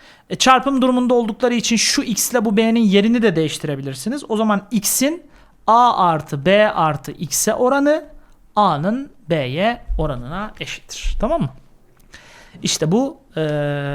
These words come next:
aslında bir tane iç açıortay, bir tane de dış açıortay uygulanarak kullanılabiliyor.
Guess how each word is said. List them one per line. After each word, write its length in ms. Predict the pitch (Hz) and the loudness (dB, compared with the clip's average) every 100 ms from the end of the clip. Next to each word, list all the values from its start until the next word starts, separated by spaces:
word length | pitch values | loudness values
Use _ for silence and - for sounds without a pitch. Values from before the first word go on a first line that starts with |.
| 139 143 226 | -6 -6 -2
aslında 420 | 208 202 185 190 | -2 -2 -4 -4
bir 120 | 269 | -2
tane 300 | 226 170 160 | 0 0 -2
iç 180 | 214 - | -4 -2
açıortay, 600 | 254 294 269 - 285 285 - _ - | 0 0 -2 0 -2 -4 -14 _ -4
bir 100 | 302 | -2
tane 280 | 240 190 156 | 0 -2 -2
de 80 | 185 | -4
dış 160 | - | -2
açıortay 480 | 190 - 156 127 139 190 | -2 -2 -6 -6 -10 -6
uygulanarak 680 | 233 196 160 165 262 285 | -4 -2 -2 -4 -6 -8
kullanılabiliyor. 1040 | - 247 185 156 208 330 - - 151 135 | -4 0 0 2 0 -2 -4 -4 -4 -6